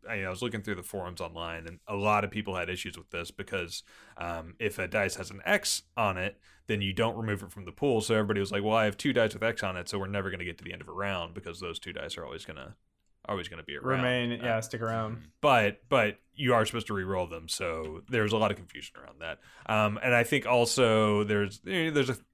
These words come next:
Speaker 1: few typos. <clears throat> Excuse me. We were actually supposed to start on space ten instead of space one, so, which actually would have changed the dynamics of the game quite a bit, I think, in the early game.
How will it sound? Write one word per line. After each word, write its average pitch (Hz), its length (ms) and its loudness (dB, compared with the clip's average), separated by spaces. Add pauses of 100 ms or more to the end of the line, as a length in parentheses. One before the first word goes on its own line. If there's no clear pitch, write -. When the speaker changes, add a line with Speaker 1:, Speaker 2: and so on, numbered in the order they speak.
(180)
Speaker 1:
few 151 160 0
typos. 104 540 -2
<clears throat> - 80 -14
Excuse 113 500 0
me. 95 100 -4
We 110 100 2
were 110 60 6
actually 104 240 2
supposed 107 220 -4
to 107 60 -6
start 104 340 2
on 90 480 -8
space - 300 -4
ten 95 280 -6
instead 92 240 -10
of 92 60 -14 (160)
space - 340 -6
one, 92 400 -6 (720)
so, 87 320 -2
which 85 140 -10
actually 98 280 -2
would 90 100 -4
have 82 60 -10
changed 85 260 -10
the 90 80 -12
dynamics 87 440 -8
of - 60 -20
the 90 60 -12
game 85 280 -8
quite 185 180 0
a 120 40 2
bit, 104 280 2
I 113 60 -4
think, 113 180 -6
in 117 80 -4
the 110 100 -6
early 117 220 -2
game. 117 280 -6